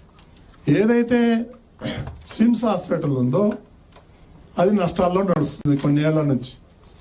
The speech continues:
రెండు వేల ఇరవై రెండులో ఇదే జగన్మోహన్ రెడ్డి ఈ క్రిస్టియన్ మేధావి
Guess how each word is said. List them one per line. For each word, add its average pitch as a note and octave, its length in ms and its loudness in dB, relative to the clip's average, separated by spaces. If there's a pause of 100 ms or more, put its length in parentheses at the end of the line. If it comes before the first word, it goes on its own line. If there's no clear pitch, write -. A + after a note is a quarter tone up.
(600)
రెండు G3+ 200 4
వేల A#3+ 220 2
ఇరవై G#3+ 340 2
రెండులో F#3 580 0
ఇదే A3 340 0
జగన్మోహన్ G3 640 0
రెడ్డి D3 440 -2 (560)
ఈ G#3+ 200 2
క్రిస్టియన్ G#3+ 540 2
మేధావి F3 680 0